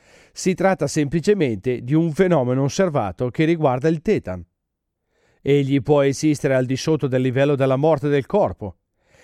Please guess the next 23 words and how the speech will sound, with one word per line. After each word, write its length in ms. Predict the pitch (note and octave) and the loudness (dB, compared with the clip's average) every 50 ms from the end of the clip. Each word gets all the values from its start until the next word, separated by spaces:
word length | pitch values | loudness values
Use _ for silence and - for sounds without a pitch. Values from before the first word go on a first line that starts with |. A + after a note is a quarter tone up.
| _ _ _ | _ _ _
E 100 | F3+ F#3 | -2 0
se 180 | - C#4+ C#4 | 2 0 0
pensate 500 | - A#3+ G3+ - - E3 C#3 A#2+ A2 G#2 | 0 0 -2 0 2 0 0 0 -2 -6
che 100 | F2 A2 | -6 -4
un 120 | B2+ C#3 B2+ | -4 -4 -2
corpo 320 | - D3 C#3+ C3 - A#2+ | 0 0 0 0 -2 -6
si 120 | - - | -8 -6
ricordi 440 | C3+ C3+ B2+ - D3 C#3 B2 G#2 A2+ | -4 -4 -2 0 0 0 0 -2 -4
qualche 340 | - - C3 C3 - D#3 C3+ | -4 -2 -2 -2 0 -2 -2
cosa 340 | A#2+ C3+ B2+ A#2+ G#2+ A2+ A2 | 0 0 0 0 -2 -4 -4
quando 280 | - C3+ C#3 C#3 C3+ | -4 -2 -2 0 -2
si 160 | B2+ - C3+ A2 | -2 -2 -4 -2
trova 280 | - C#3+ C#3+ B2 C3 | 0 0 2 2 0
lì 280 | B2 B2+ C3 D3 C3+ A#2+ | 0 0 0 0 0 0
nella 260 | A#2 A#2+ C3 D3 D3 | 0 0 0 0 2
bara, 400 | C3+ C#3 A#2+ A2+ G#2+ A#2 A#2+ - _ _ _ _ _ _ _ | 2 0 0 0 -2 -4 -6 -8 _ _ _ _ _ _ _
dategli 440 | - C3+ F3 F3 E3+ - G3 F#3 G3+ | -2 0 0 0 2 0 -2 0 0
un'altra 400 | G3+ F#3 E3+ E3 E3 - E3+ F3 | 0 2 2 2 2 2 0 0
occhiata. 580 | D#3 - - A3 G3+ C#3+ G#2 - A2 G2+ - _ _ _ _ _ _ _ _ _ _ _ _ _ _ _ _ _ - | 0 0 0 0 0 0 -2 -6 -10 -12 -12 _ _ _ _ _ _ _ _ _ _ _ _ _ _ _ _ _ -4
Non 180 | A#2+ - - | 0 0 0
si 140 | - - F3 | 2 2 2
ricorda 420 | F3 F#3+ F3 - F#3+ G3 G3+ G#3+ G#3 | 2 2 2 2 0 2 2 0 0
niente. 560 | G#3 A#3 A#3+ F3 B2+ F#2+ - - F#2+ F2 | 0 0 0 0 -2 -2 -6 -10 -14 -14